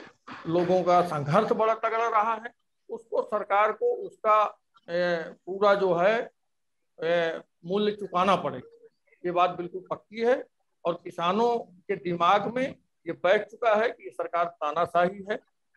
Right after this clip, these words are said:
ये सरकार किसान विरोधी है। आखिर आप इतने बड़े देश के प्रधानमंत्री हैं, आपको एक साल कैसे लग गया किसानों को समझने में?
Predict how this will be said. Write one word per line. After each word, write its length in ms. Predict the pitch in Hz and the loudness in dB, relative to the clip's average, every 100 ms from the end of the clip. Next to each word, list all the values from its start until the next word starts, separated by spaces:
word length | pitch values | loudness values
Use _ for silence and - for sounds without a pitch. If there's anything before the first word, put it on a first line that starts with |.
| _ | _
ये 80 | 156 | -8
सरकार 420 | 156 151 160 160 | -6 -2 0 0
किसान 340 | 160 147 147 139 | 0 -4 -4 -4
विरोधी 480 | 135 143 147 208 | -4 -4 0 4
है। 300 | 233 254 - - _ - | 6 6 4 -6 _ -2
आखिर 260 | 160 226 240 | 0 2 2
आप 320 | 190 226 - | 4 2 -2
इतने 300 | 185 190 220 | -12 -8 -8
बड़े 280 | 208 202 214 | -2 0 0
देश 300 | 202 185 185 | 0 -2 -4
के 140 | - | -6
प्रधानमंत्री 680 | 202 170 156 175 170 160 180 | -12 -8 -6 -6 -8 -12 -12
हैं, 100 | 185 | -2
आपको 320 | 214 214 - | 0 0 2
एक 160 | 233 220 | 2 2
साल 240 | - 226 | 2 0
कैसे 280 | 220 180 214 | 0 -4 -4
लग 120 | 214 | -6
गया 180 | 220 240 | 2 2
किसानों 380 | 240 214 185 185 | 2 0 -2 -2
को 120 | 180 | -10
समझने 440 | - 156 135 143 | -14 -12 -12 -14
में? 120 | 131 | -20